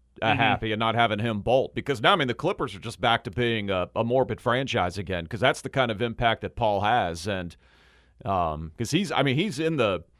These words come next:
Speaker 1: and I, I know he's one of those guys, he hadn't won the M V P, hadn't been to the finals,
Speaker 2: Mm-hmm.
Speaker 1: hasn't, hasn't won a championship and all that, so it's easy just to dismiss him, but, I mean, if you're putting together your top five right now, um, LeBron, Durant,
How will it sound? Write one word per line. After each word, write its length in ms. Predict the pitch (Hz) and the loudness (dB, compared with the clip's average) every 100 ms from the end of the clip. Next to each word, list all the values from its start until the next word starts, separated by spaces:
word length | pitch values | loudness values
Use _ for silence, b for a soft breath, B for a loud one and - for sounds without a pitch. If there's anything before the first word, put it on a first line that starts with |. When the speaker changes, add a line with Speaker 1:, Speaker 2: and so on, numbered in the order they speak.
| - - | -8 2
Speaker 1:
and 100 | 131 | 4
I, 60 | - | 6
I 80 | |
know 120 | 156 170 | 6 6
he's 180 | 175 | 6
one 100 | 170 | 2
of 60 | 175 | 4
those 160 | 147 - | 4 4
guys, 220 | 151 123 | 2 2
he 80 | 107 | 2
hadn't 220 | 147 160 | 0 2
won 120 | 156 | -2
the 120 | 147 | 0
M 120 | 147 143 | -2 0
V 160 | 143 | -2
P, 360 | - 143 139 135 | -2 -2 0 2
hadn't 200 | 127 147 | 2 4
been 120 | 147 | 2
to 60 | 139 | 2
the 80 | 127 | 0
finals, 720 | 143 131 131 131 131 127 127 | 2 4 4 4 6 4 4
Speaker 2:
Mm-hmm. 80 | 131 | 2
Speaker 1:
hasn't, 260 | 135 143 | 2 0
hasn't 320 | 117 139 143 | 2 2 2
won 160 | 135 139 | 2 2
a 60 | 127 | 2
championship 640 | 143 127 127 123 123 120 | 0 -2 0 -2 -2 0
and 80 | 123 | 2
all 140 | 117 | 2
that, 260 | 120 143 127 | 4 4 4
so 300 | - 127 117 | 2 2 2
it's 140 | 113 | 0
easy 260 | 143 143 127 | -2 -2 -2
just 220 | 107 120 | -4 -4
to 80 | 120 | -4
dismiss 460 | 95 - 113 139 - | -4 -6 -4 -4 -2
him, 200 | 107 95 | -4 -2
but, 300 | 101 95 - - | 0 0 -2 -14
I 400 | _ _ _ 110 | _ _ _ -8
mean, 40 | |
if 80 | 110 | -2
you're 160 | 165 | 0
putting 240 | 180 170 131 | 2 2 2
together 320 | 120 139 127 | 2 2 4
your 160 | 120 135 | 0 -2
top 320 | 147 127 - | 2 2 2
five 360 | 127 131 135 | 2 2 2
right 200 | 143 135 | 0 0
now, 380 | 131 135 135 123 - _ _ _ _ - | 0 0 0 -2 -8 _ _ _ _ -10
um, 500 | 92 90 85 82 78 - | -4 -2 0 -2 -6 -8
LeBron, 500 | 98 123 139 135 123 | -2 4 4 2 -2
Durant, 500 | 117 123 127 123 | 0 2 2 0